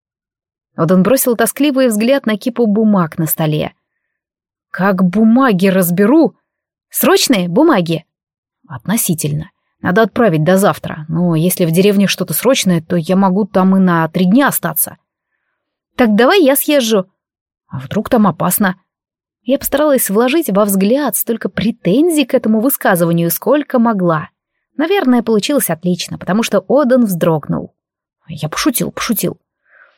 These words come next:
Ну, тогда я к тебе присоединюсь, когда закончу с бумагами, хорошо?" "Присоединяйся, если так хочешь. Но я предполагаю, что к тому моменту, как ты закончишь с делами и доберешься до места, все будет решено.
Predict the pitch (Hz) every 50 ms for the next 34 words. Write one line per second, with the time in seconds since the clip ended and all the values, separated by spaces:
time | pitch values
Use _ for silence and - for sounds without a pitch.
0 | _ _ _ 185 196 214 214 196 175 - - - _ - 170 160 160 165 196 247
1 | 247 214 170 156 147 165 208 226 - - 233 214 240 - - 226 190 - 220 196
2 | 175 175 208 285 302 - - 190 185 190 190 185 190 180 - 262 240 - 196 180
3 | 185 233 220 185 151 139 151 147 147 143 - 165 175 170 - - 320 320 - _
4 | _ _ _ _ _ _ _ _ _ _ _ _ _ _ _ _ _ - 320 294
5 | - 339 302 339 330 302 220 180 - - 208 208 220 202 - 208 196 247 240 -
6 | - 180 156 - - - - - _ _ - _ _ _ 220 226 214 - - 190
7 | 185 170 208 254 320 370 - - - 208 202 - - 202 196 190 190 214 302 381
8 | 392 302 202 190 - - 247 240 - 262 269 262 269 240 254 269 269 226 180 156
9 | 165 - - - - 208 180 175 208 208 220 185 180 - 170 165 170 170 196 277
10 | 330 392 381 277 214 190 185 175 175 185 226 226 202 185 - - 190 247 294 285
11 | 208 160 - - 160 147 - - - - _ _ - - 392 349 233 208 185 185
12 | 180 - 170 156 - - 170 180 247 302 311